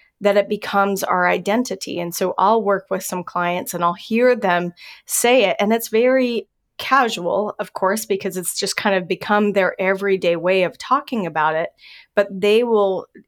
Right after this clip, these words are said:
introduce themselves as, "I have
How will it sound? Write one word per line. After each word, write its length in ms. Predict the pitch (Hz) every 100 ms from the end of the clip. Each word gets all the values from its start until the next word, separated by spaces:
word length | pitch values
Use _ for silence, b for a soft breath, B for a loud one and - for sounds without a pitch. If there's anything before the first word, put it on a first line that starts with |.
| _
introduce 800 | 220 226 247 208 170 214 294 302
themselves 800 | - 180 170 - 165 - 185 175 - -
as, 320 | 180 170 165 -
"I 300 | 185 208 262
have 500 | 254 - 185 185 185